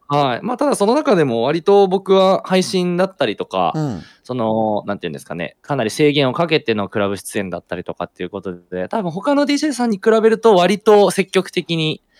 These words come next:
Speaker 1: あの、表に出る一年だったかなとは思うんですけど。
Speaker 2: うん。確かに。
Speaker 1: なので、まあ、やっぱりこう、去年というか、コロナ前までの、なんていうんですかね、こう、クラブの勢いみたいなところがない中で、どうやってこ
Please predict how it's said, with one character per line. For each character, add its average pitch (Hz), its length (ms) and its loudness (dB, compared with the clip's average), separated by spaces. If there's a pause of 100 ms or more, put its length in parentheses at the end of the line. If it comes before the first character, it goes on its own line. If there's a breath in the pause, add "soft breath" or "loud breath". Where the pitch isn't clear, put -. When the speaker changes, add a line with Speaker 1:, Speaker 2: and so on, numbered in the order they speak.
(260 soft breath)
Speaker 1:
あ 123 180 0
の、 107 440 -4
表 143 360 0
に 104 160 -2
出 123 160 2
る 92 260 -2 (500)
一 135 240 -8
年 113 160 0
だ 95 80 -2
っ - 80 -12
た - 100 -6
か 107 140 -6
な 120 200 0
と 85 120 -10
は 90 80 -4
思 104 160 -4
う 87 40 -8
ん 73 40 -12
で 82 100 -8
す - 80 -14
け 92 80 -4
ど。 87 280 0
Speaker 2:
う 131 60 -4
ん。 120 420 -6 (380 soft breath)
確 - 220 -18
か 101 160 -8
に。 78 100 -14
Speaker 1:
な 190 120 2
の 175 100 4
で、 123 260 4
ま 151 440 0
あ、 117 40 -4
や 117 60 -6
っ 110 60 -18
ぱ 196 80 0
り 135 80 2
こ 123 580 4
う、 - 60 -16
去 190 120 0
年 147 260 -2
と 113 80 -6
い 110 40 -2
う - 20 -8
か、 95 300 -4
コ 156 120 2
ロ 160 80 2
ナ 170 460 2
前 135 560 2
ま 104 160 -4
で 101 140 -2
の、 87 340 -6
な 95 140 -10
ん 92 40 -12
て 95 80 -12
い - 20 -12
う - 20 -12
ん - 20 -12
で 82 60 -14
す - 80 -18
か 85 60 -14
ね、 82 100 -14
こ 87 140 -10
う、 - 40 -16
ク - 120 -6
ラ 127 100 0
ブ 131 80 -2
の 135 160 2
勢 156 260 2
い 127 40 4
み 104 100 -2
た 92 120 0
い - 20 -2
な 85 320 -6
と - 100 -20
こ 113 120 0
ろ 113 80 4
が 92 180 -2
な 135 220 0
い 135 100 2
中 135 280 0
で、 95 280 -2 (160)
ど 165 160 2
う 139 40 6
や 110 60 4
っ - 60 -6
て 87 100 -8
こ 80 400 -8